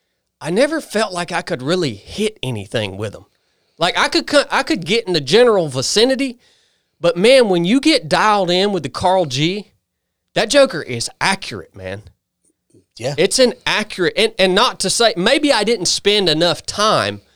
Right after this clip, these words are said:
Speaker 1: with the A T four and the Law Rocket because I shot,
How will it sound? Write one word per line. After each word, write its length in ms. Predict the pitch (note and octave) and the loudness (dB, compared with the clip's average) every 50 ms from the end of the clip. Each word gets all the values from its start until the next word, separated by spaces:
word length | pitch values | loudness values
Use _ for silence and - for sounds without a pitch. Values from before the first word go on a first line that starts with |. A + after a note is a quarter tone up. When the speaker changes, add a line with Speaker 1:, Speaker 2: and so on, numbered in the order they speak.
| _ _ _ _ | _ _ _ _
Speaker 1:
with 180 | - D3+ E3 - | -4 -4 -2 -2
the 100 | - - | 0 0
A 120 | D#3 E3 D#3 | 0 0 0
T 160 | D#3 D#3 D3+ | -2 -4 -4
four 220 | C3+ - D#3+ C#3+ | -4 -2 -2 -2
and 60 | C3+ C3 | 0 0
the 40 | B2 | 2
Law 200 | C3 D3 D#3+ D3+ | 2 4 4 4
Rocket 400 | C3+ A2 G2 G#2 - - - _ - | 4 4 2 -2 -4 -10 -16 _ -10
because 280 | D3+ D3+ C#3+ - F3 D3 | -6 -6 -4 -2 -2 0
I 100 | C3+ B2+ | 0 0
shot, 440 | - - - - A#3+ G#3+ G#3 - | 0 0 0 2 2 2 2 0